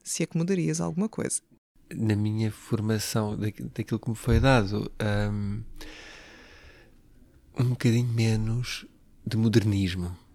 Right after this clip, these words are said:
Speaker 2: Hum, digamos que o, o, o modernismo e, e foi, foi, foi muito útil na altura em que aconteceu. O Corbusier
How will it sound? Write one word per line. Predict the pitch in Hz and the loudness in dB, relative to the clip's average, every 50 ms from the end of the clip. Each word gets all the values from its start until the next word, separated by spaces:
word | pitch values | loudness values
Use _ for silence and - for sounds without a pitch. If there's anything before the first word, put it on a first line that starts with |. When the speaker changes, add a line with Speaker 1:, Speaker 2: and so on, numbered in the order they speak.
| - - - - - _ - - - | -20 -20 -20 -20 -20 _ -16 -8 -4
Speaker 2:
Hum, | 107 101 98 101 98 98 95 95 95 101 104 104 101 - - - - 277 - - - - - - _ _ _ _ _ _ - _ _ _ - - | -2 -2 0 -2 -2 -2 -4 -4 -6 -8 -10 -12 -14 -16 -20 -20 -20 -20 -20 -20 -20 -20 -20 -20 _ _ _ _ _ _ -20 _ _ _ -10 -6
digamos | 98 110 113 104 113 113 110 113 - - - | -2 0 0 2 2 0 0 -2 -6 -10 -12
que | - - - 113 101 104 101 98 - - | -14 -8 -6 -4 -2 -2 -2 -4 -4 -6
o, | - 101 107 - - 156 98 92 87 - - - - - 98 98 95 65 - - - - _ _ _ - - - | -8 -8 -8 -10 -10 -8 -8 -8 -8 -10 -12 -10 -8 -6 -6 -6 -8 -10 -14 -18 -20 -20 _ _ _ -20 -16 -14
o, | 104 104 - - | -14 -14 -12 -12
o | 107 92 98 | -10 -8 -8
modernismo | 92 92 101 104 95 92 98 113 127 131 117 107 98 | -6 -4 -2 -2 0 2 2 4 4 4 2 0 -2
e, | 95 92 85 - 85 82 87 - - - - - 147 | -2 -2 -4 -6 -6 -6 -8 -8 -8 -10 -12 -12 -12
e | 131 | -14
foi, | - - - - 127 151 | -14 -12 -10 -8 -8 -8
foi, | - - - 104 92 90 92 87 - - | -10 -8 -6 -4 -4 -2 -4 -6 -8 -10
foi | - - 110 101 | -6 -2 -2 0
muito | 92 101 95 - - 104 | 0 -2 -2 -2 -2 -2
útil | 95 - 104 | -2 -2 -2
na | 98 98 | 0 0
altura | 95 92 - 101 95 | 0 0 0 -2 -2
em | 98 | -2
que | 104 104 | -2 -2
aconteceu. | 95 - 104 98 92 - - - 110 104 110 117 120 131 - - - - - - - - - - - - | -2 -2 -2 -2 -2 -2 -2 0 2 2 2 2 0 -2 -4 -10 -18 -20 -20 -20 -20 -20 -20 -20 -12 -10
O | - 104 | -10 -6
Corbusier | - - 101 95 92 98 101 92 98 98 98 98 92 92 - | -2 -2 0 0 0 0 0 0 0 0 2 2 2 0 -2